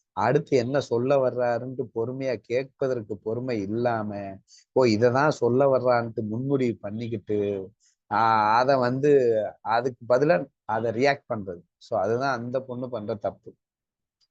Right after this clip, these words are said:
சரி, அவ வந்து சொல்றா, இந்த மாதிரி வந்து நம்ம என்ன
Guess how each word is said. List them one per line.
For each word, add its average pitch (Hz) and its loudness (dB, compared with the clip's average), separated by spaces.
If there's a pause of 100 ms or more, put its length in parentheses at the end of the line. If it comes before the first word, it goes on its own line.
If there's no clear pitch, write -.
(360)
சரி, 131 0 (140)
அவ 120 0
வந்து 156 0
சொல்றா, 147 0 (1160)
இந்த 127 -6
மாதிரி 139 0
வந்து 139 0
நம்ம 123 -8 (3000)
என்ன 147 0